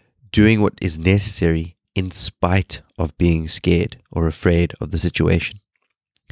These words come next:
And I hope that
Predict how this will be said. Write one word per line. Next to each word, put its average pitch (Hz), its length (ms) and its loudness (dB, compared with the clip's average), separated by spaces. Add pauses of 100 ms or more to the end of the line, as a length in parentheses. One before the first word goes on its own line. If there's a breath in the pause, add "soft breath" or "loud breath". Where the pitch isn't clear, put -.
(1800 soft breath)
And 92 480 0 (420)
I 92 100 0
hope 101 280 2
that 90 300 2